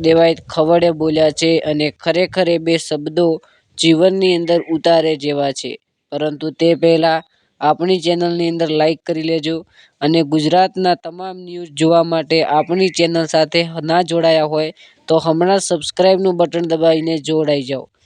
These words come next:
હવે મિત્રો દેવાયત ખવડનું કહેવું એવું થાય છે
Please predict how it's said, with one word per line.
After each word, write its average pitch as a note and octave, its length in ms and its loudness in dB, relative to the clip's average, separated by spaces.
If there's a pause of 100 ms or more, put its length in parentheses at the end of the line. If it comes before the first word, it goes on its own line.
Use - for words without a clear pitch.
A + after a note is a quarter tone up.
(320)
હવે D#3 160 2
મિત્રો E3 320 0
દેવાયત E3 460 2 (140)
ખવડનું E3 480 0 (140)
કહેવું E3+ 360 4
એવું E3+ 300 2
થાય D#3+ 280 0
છે D#3+ 120 -2